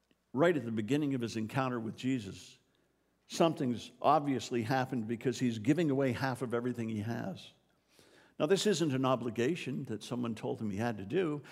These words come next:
This is an offering. He's making an offering to God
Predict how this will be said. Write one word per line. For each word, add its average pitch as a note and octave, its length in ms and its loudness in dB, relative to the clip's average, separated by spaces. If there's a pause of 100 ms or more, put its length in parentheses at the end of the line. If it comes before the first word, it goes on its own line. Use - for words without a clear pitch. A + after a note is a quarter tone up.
(240)
This G#3+ 220 0
is C3+ 100 0
an A2+ 100 2
offering. - 560 -4 (1400)
He's E3+ 280 0
making B2+ 360 2
an F#2+ 60 -4
offering F#2+ 560 -4
to - 120 -10
God G2+ 480 -6